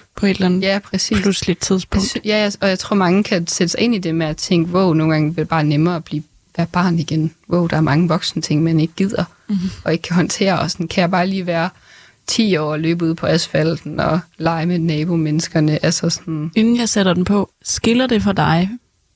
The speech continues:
Speaker 1: da du var tolv, og så var du ikke barn mere?
Speaker 2: Jeg tror i hvert fald, jeg var et andet barn.
Speaker 1: Mm.
Speaker 2: Et mere voksen barn. Jeg var nok, jeg var stadig et barn, men det var,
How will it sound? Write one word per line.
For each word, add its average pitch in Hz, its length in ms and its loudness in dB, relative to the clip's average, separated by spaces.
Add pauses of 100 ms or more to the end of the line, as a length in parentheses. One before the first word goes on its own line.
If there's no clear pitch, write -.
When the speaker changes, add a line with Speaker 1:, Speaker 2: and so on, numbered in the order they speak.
(240)
Speaker 1:
da 208 80 2
du 196 140 2
var 185 80 4
tolv, 196 340 0
og 190 80 -2
så 196 100 2
var 190 100 4
du 185 80 2
ikke 190 140 -2
barn 180 240 2
mere? 180 220 2 (640)
Speaker 2:
Jeg 180 80 -2
tror 180 60 2
i 180 60 2
hvert 185 100 4
fald, 196 80 2
jeg 175 80 2
var 156 60 2
et 151 80 0
andet 165 240 2
barn. 170 280 -2 (160)
Speaker 1:
Mm. 208 300 -8
Speaker 2:
Et 170 80 -16
mere 160 160 -2
voksen 165 320 -6
barn. 170 240 2 (100)
Jeg 165 80 4
var 180 60 4
nok, 165 260 2
jeg 147 80 0
var - 120 -2
stadig 196 300 0
et 147 60 -8
barn, 160 340 0 (460)
men 156 240 2
det 156 160 0
var, 165 500 0